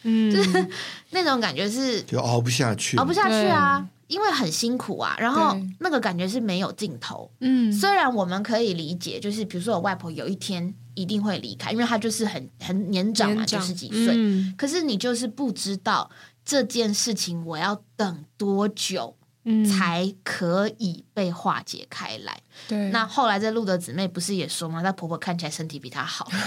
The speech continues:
Speaker 2: <laughs> 搞不好
Speaker 1: <laughs> 搞不好她是会先的。
Speaker 2: 对啊，我觉得，
Speaker 1: <laughs> 是啊。
Speaker 2: 我觉得这个故事我们是不是可以再多，多，多讨论一下，就是在那个环境里面，或是说我们对于这件事情，呃，能不能够更深的去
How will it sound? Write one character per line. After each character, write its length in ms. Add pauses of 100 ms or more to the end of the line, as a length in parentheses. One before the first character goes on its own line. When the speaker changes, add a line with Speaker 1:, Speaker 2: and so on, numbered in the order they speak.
Speaker 2:
<laughs> 300
搞 140
不 80
好 420
Speaker 1:
<laughs> 0
搞 180
不 80
好 180
她 220
是 120
会 140
先 380
的。 80 (220)
Speaker 2:
对 180
啊， 340
我 260
觉 200
得， 180
Speaker 1:
<laughs> 40
是 120
啊。 360
Speaker 2:
我 80
觉 120
得 120
这 120
个 80
故 160
事 160
我 120
们 240
是 160
不 80
是 100
可 140
以 60
再 180
多， 500 (380)
多， 180
多 220
讨 220
论 120
一 40
下， 100
就 100
是 240 (120)
在 220
那 100
个 120
环 220
境 160
里 40
面， 100
或 140
是 120
说 220
我 120
们 320 (280)
对 220
于 160
这 140
件 220
事 220
情， 400
呃， 140
能 160
不 80
能 180
够 80
更 260
深 440
的 120
去 260